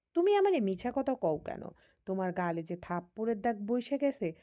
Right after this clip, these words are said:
ওইটা আমি দেখি নাই ভাবছো?" তাহসিন খুব কষ্টে দাদিকে বুঝিয়ে ঘর থেকে বের করল।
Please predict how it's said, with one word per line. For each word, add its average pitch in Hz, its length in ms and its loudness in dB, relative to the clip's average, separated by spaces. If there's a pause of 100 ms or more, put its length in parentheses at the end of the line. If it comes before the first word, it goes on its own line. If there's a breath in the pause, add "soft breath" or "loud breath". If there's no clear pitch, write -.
(220 soft breath)
ওইটা 254 280 4
আমি 302 140 2
দেখি 208 300 2
নাই 285 180 4
ভাবছো?" 285 520 -4 (640)
তাহসিন 214 400 0
খুব 196 260 -8 (120)
কষ্টে 175 380 0
দাদিকে 175 380 -4
বুঝিয়ে 170 480 -2 (340 loud breath)
ঘর 214 200 -2
থেকে 277 300 -2
বের 165 220 -2
করল। 67 380 -8